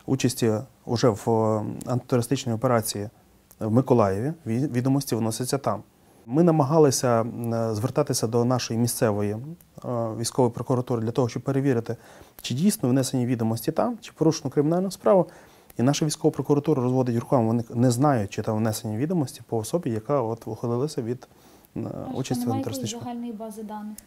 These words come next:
Speaker 1: Швидше за все.
Speaker 2: Міністра?
Speaker 1: А чому тоді не можуть надати відповідну таку інформацію? У мене є кілька клієнтів, які в, на Волині є і, м, самовільно покинули військові частини.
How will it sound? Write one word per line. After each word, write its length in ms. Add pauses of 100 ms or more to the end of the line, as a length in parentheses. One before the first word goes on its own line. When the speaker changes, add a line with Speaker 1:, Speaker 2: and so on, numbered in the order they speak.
(120)
Speaker 1:
Швидше 400
за 100
все. 180
Speaker 2:
Міністра? 280 (100)
Speaker 1:
А 100
чому 280
тоді 260
не 100
можуть 340
надати 340
відповідну 380
таку 280 (180)
інформацію? 560 (320)
У 40
мене 160
є 120
кілька 280
клієнтів, 480
які 280
в, 180
на 180
Волині 480
є 260
і, 100 (720)
м, 280 (440)
самовільно 460
покинули 460
військові 320
частини. 420